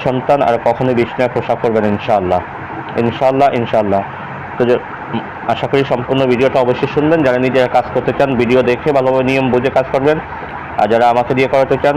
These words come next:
তারা স্ক্রিনে দেওয়া ইমো নাম্বার, WhatsApp নাম্বার দেওয়া আছে, আমার সাথে যোগাযোগ করবেন। আল্লাহ দেয়া কোরআন দিয়ে গ্যারান্টি সহকারে ইনশাআল্লাহ কাজ করা হবে ইনশাআল্লাহ।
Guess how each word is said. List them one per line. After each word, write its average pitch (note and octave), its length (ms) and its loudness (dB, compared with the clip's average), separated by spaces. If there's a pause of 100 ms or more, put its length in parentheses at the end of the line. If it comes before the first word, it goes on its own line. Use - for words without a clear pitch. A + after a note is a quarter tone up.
তারা B2+ 120 4 (180)
স্ক্রিনে C3 280 0
দেওয়া A#2+ 140 4
ইমো A#2+ 160 0
নাম্বার, A#2 280 4
WhatsApp A#2 400 0
নাম্বার A#2 260 2
দেওয়া A2 160 4
আছে, D#3 140 0 (800)
আমার A#2+ 180 2
সাথে B2 140 0 (100)
যোগাযোগ A#2+ 340 2
করবেন। D3+ 260 4 (500)
আল্লাহ B2 280 2
দেয়া B2 220 4
কোরআন A#2 280 2
দিয়ে C#3 120 2 (320)
গ্যারান্টি A#2 400 2
সহকারে B2 260 2
ইনশাআল্লাহ A2 320 0
কাজ A2+ 160 2
করা G#2+ 200 2
হবে F#2+ 160 0 (520)
ইনশাআল্লাহ। G2 420 0